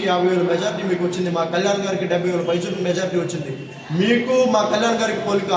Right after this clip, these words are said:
కళ్యాణ్ గారు ఎక్కడ? ఈ రాష్ట్ర ఉప ముఖ్యమంత్రిగా కళ్యాణ్ గారు ఏ రోజైతే ఇప్పటంలో సభ పెట్టి ఈ రాష్ట్రంలో వ్యతిరేక ఓటుని నేను చేయలేవునని చెప్పి ఆ రకంగా ముందుకెళ్ళి బీజేపీని తీసుకొని వచ్చి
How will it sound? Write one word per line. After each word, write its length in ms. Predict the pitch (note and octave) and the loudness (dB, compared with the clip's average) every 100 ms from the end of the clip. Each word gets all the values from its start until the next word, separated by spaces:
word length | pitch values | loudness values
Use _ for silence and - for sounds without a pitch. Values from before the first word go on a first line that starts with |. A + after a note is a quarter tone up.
| D#3+ - - - - - - - E3 | 0 -2 -8 -12 -16 -16 -16 -2 2
కళ్యాణ్ 300 | G3+ A#3+ A#3+ | 4 4 6
గారు 120 | A#3 G#3+ | 4 4
ఎక్కడ? 180 | G#3+ G#3 F#3+ - E3+ | 4 4 4 2 0
ఈ 40 | F#3 | 2
రాష్ట్ర 240 | G#3 A3 A3+ G3+ | 2 2 0 0
ఉప 160 | A3 G#3+ | -2 -2
ముఖ్యమంత్రిగా 600 | A3 G#3+ G#3 F#3+ G3 F#3 - - | -2 -4 -4 -2 0 2 0 -2
కళ్యాణ్ 320 | E3+ G3+ G3 F#3+ | -2 0 0 0
గారు 200 | F#3 E3 - - - - - - - - F3+ | 0 0 -2 -10 -12 -16 -18 -20 -20 -2 0
ఏ 20 | G3+ | 2
రోజైతే 380 | A3 G#3+ G#3+ A3 G3+ | 2 2 0 0 -2
ఇప్పటంలో 440 | F#3+ A3 A3 G#3+ G#3+ | -2 0 2 2 2
సభ 140 | G3+ G3 G3+ | 0 0 2
పెట్టి 300 | G#3 G#3 G#3 E3 - - - D#3 | 0 4 4 4 0 -4 -4 0
ఈ 20 | G3 F#3+ | 2 4
రాష్ట్రంలో 500 | G#3 G#3+ A#3+ A3+ A3+ G#3 | 4 2 2 2 2 0
వ్యతిరేక 340 | G#3 A#3+ A#3 A3+ G#3 | 0 0 0 -2 -2
ఓటుని 220 | G#3+ G#3+ G#3 | -2 -2 -2
నేను 120 | - | -2
చేయలేవునని 520 | G#3+ A3 A3+ A3 G#3 G3 | -2 0 2 2 0 0
చెప్పి 260 | G3+ G3+ F#3 - D3+ | 0 4 4 4 2
ఆ 20 | F3 | 2
రకంగా 300 | F#3 - G#3+ F#3+ | 2 0 2 2
ముందుకెళ్ళి 500 | G3+ - G3+ G3+ G3 D3+ - - | 0 -2 -2 4 4 4 -2 -2
బీజేపీని 480 | F#3 G#3+ G#3+ G3+ F#3+ | -2 0 0 0 -2
తీసుకొని 280 | G3 G3+ G3 | -2 -2 -2
వచ్చి 200 | F3+ G3 | 0 2